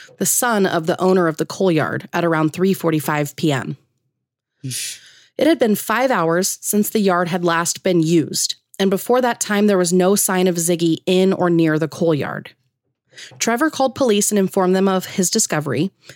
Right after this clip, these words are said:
Speaker 1: explaining that he was preparing to load up one of his trucks, and that's when he found the body in plain sight on top of the coal.
Speaker 2: Oh,
Speaker 1: He went on
Speaker 2: man.
Speaker 1: to explain that even though he couldn't pinpoint exactly why,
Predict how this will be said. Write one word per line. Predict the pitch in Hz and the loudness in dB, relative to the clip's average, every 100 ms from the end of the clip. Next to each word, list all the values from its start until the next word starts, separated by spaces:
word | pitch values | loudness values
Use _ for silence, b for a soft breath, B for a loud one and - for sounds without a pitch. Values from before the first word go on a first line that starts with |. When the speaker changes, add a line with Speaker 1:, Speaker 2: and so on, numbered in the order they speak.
| B | B
Speaker 1:
explaining | 196 - - 240 254 | -4 -4 -2 0 2
that | 202 | 0
he | - 220 | 0 0
was | 214 | 0
preparing | - - - 196 196 | -2 -6 -2 0 0
to | 196 | 0
load | 180 175 170 | 2 2 2
up | 170 175 | 0 0
one | 170 | 0
of | 160 | 0
his | 151 - | -2 -2
trucks, | - 185 247 - - B B B | -2 -2 -2 -6 -8 B B B
and | 175 | 0
that's | 175 165 | 0 0
when | 180 | 0
he | 165 | 0
found | 156 151 156 | 0 0 0
the | |
body | 151 151 147 143 - 190 | 0 0 0 -2 -4 0
in | 185 180 | 2 0
plain | - 175 160 | -2 0 0
sight | - 143 139 | -2 -2 -4
on | 156 151 | -2 -4
top | - 151 143 | -4 -6 -6
of | 147 | -4
the | 151 | -4
coal. | 160 92 160 _ _ _ _ _ B B B | -4 -4 -8 _ _ _ _ _ B B B
Speaker 2:
Oh, | 127 117 | -4 -2
Speaker 1:
He | 110 | 0
went | 240 302 | 2 2
on | 277 | 2
Speaker 2:
man. | 269 | 0
Speaker 1:
to | 247 | 0
explain | 190 - - 214 220 | 0 -2 -2 0 2
that | 165 - - | 0 -4 -8
even | - 247 339 277 | -4 0 2 4
though | 214 220 | 4 2
he | 202 208 202 | 2 0 0
couldn't | - 214 214 233 | 0 0 0 0
pinpoint | 208 196 196 208 196 | 0 0 0 -2 -2
exactly | 175 170 165 185 175 | -2 -2 -2 0 0
why, | 143 107 151 196 | 0 -2 -2 -2